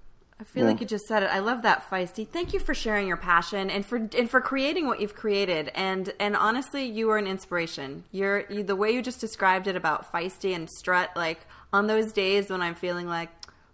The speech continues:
Speaker 1: hmm, like we all
Speaker 2: Yeah.
Speaker 1: do, right? Like, we can pretend
Speaker 2: Without
Speaker 1: we
Speaker 2: a
Speaker 1: don't,
Speaker 2: doubt.
Speaker 1: but we all have 'em. I'm gonna be like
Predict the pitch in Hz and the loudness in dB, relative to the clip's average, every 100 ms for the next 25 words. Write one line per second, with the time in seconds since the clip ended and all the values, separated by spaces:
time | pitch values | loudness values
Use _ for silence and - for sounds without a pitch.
0 | _ 190 185 185 185 202 _ - 175 175 | _ -8 -6 -6 -8 -12 _ -8 -6 0
1 | 175 127 - 180 170 165 160 170 165 170 | 10 10 10 4 0 -2 -2 -2 -2 -2
2 | 196 208 226 233 143 165 202 190 226 202 | 0 0 0 8 12 12 12 12 12 12
3 | 208 220 233 285 269 240 208 202 - - | 12 12 12 12 12 12 10 6 -2 -14
4 | - - - - 208 220 220 202 175 160 | -20 -18 -16 -2 2 4 6 6 6 2
5 | - | -8